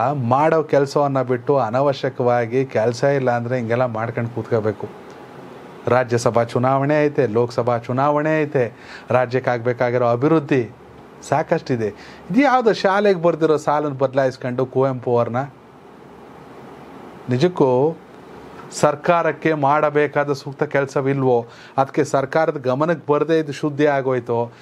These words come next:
ನಿಜಕ್ಕೂ ಅಲ್ಲಿ ತಪ್ಪಾಗಿದ್ರೆ ಮಾಡಿದವ್ರು ಯಾರು? ಈಗ ಆಗಿರೋ ತಪ್ಪನ್ನು ಸರಿಪಡ್ಸೋಕೆ ಹೋಗ್ಬಿಟ್ರೆ ಕಾಂಗ್ರೆಸ್ ಅವರು ಸಿಗಾಕೊಂಡಂಗೆ. ಬಿ ಜೆ ಪಿ ಅವ್ರ ವಿಷಯ ತೆಗೆದ ಮೇಲೆ ಬದಲಾಯಿಸೋರು ಹೆಂಗ್ ಬಗ್ಸಿದ್ವಿ ಅನ್ನಂಗೆ ಆಗ್ಬಿಡುತ್ತೆ.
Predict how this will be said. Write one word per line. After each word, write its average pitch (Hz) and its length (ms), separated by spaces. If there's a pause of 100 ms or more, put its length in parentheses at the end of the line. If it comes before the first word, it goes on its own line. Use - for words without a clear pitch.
(200)
ನಿಜಕ್ಕೂ 160 300
ಅಲ್ಲಿ 175 160
ತಪ್ಪಾಗಿದ್ರೆ 160 600
ಮಾಡಿದವ್ರು 143 540
ಯಾರು? 120 380 (220)
ಈಗ 143 160 (380)
ಆಗಿರೋ 175 320
ತಪ್ಪನ್ನು 180 400
ಸರಿಪಡ್ಸೋಕೆ 175 560
ಹೋಗ್ಬಿಟ್ರೆ 165 360
ಕಾಂಗ್ರೆಸ್ 151 440
ಅವರು 151 160
ಸಿಗಾಕೊಂಡಂಗೆ. 120 720 (1400)
ಬಿ 117 120
ಜೆ 143 140
ಪಿ 151 120
ಅವ್ರ 165 100
ವಿಷಯ 147 240
ತೆಗೆದ 156 260
ಮೇಲೆ 151 220
ಬದಲಾಯಿಸೋರು 143 560
ಹೆಂಗ್ 139 200
ಬಗ್ಸಿದ್ವಿ 143 480
ಅನ್ನಂಗೆ 147 280
ಆಗ್ಬಿಡುತ್ತೆ. 107 500